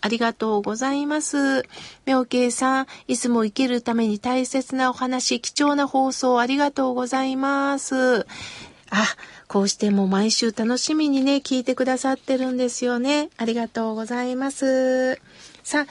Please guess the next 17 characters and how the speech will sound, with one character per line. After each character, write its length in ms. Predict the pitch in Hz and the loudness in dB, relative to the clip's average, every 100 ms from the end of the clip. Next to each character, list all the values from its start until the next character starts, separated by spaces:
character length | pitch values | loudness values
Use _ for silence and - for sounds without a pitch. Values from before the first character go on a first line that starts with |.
| - - | -10 -12
続 280 | 233 254 | -4 0
い 100 | 254 | -2
て 160 | - 247 | 0 0
の 200 | 226 208 | 0 -2
方 380 | - 196 220 202 | -6 -6 -4 -2
で 140 | 202 | -2
す。 720 | 202 - 196 190 190 180 170 - - - - | -2 -2 0 0 0 0 -2 -6 -18 -20 -10
え 240 | 208 196 190 | -2 0 2
ー、 40 | |
ラ 140 | 190 202 | 0 0
ジ 260 | 240 294 | 0 0
オ 240 | 311 302 294 | 2 2 0
ネ 480 | 294 294 285 262 | 0 0 0 0
ー 60 | 220 | 0
ム、 400 | 220 269 269 247 - | 0 2 0 -2 -6
え 300 | 175 175 | -2 0
ー、 80 | 175 | -2